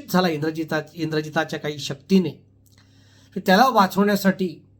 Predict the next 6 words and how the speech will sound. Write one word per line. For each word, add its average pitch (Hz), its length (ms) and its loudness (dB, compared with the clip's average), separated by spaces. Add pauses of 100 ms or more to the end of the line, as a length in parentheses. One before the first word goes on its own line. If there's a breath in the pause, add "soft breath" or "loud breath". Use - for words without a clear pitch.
(320)
वैद्यराजांनी 185 760 2
मागवलं 160 640 -4
संजीवनी. 139 840 -4 (840 soft breath)
ती 208 60 4
आणण्यासाठी 190 540 4
ताबडतोब 254 800 4